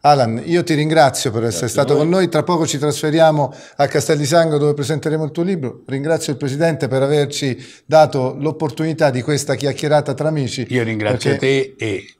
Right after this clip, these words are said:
Speaker 3: soprattutto Alan, perché è un uomo, diciamo, dotato di una cultura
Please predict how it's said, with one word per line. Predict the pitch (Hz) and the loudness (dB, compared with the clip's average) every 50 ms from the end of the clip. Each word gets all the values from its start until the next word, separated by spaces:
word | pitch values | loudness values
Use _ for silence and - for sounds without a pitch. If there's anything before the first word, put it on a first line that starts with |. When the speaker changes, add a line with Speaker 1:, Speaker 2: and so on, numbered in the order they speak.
| _ _ _ _ | _ _ _ _
Speaker 3:
soprattutto | - - - 104 95 92 92 - 131 113 104 - 107 101 | -18 -14 -10 -8 -10 -10 -8 -8 -8 -8 -6 -4 -2 -2
Alan, | 104 120 123 127 127 123 107 | 0 0 0 -2 -2 -4 -6
perché | - - - - - - 107 98 90 87 - _ _ _ _ _ | -8 -12 -14 -14 -8 -6 -6 -6 -6 -8 -12 _ _ _ _ _
è | - - | -14 -10
un | 101 98 98 | -8 -6 -4
uomo, | 104 110 113 110 110 104 101 95 95 92 - _ _ _ _ _ _ _ | -4 -4 -4 -4 -4 -4 -4 -4 -6 -8 -10 _ _ _ _ _ _ _
diciamo, | - 104 - - - - 117 117 117 113 107 101 95 92 92 90 - _ _ _ _ _ _ _ _ | -12 -10 -8 -6 -4 -4 -4 -4 -4 -4 -6 -6 -6 -6 -8 -10 -12 _ _ _ _ _ _ _ _
dotato | - 110 110 104 107 135 143 151 156 147 151 151 123 | -4 -4 -4 -4 -2 0 2 2 0 0 -2 -4 -4
di | 110 107 | -4 -4
una | 104 104 101 104 101 | -6 -4 -4 -6 -6
cultura | 101 - 110 101 101 92 _ - 143 143 147 151 135 123 113 107 101 98 98 | -8 -8 -10 -10 -10 -10 _ -6 -4 -2 0 0 0 0 -2 -2 -4 -8 -12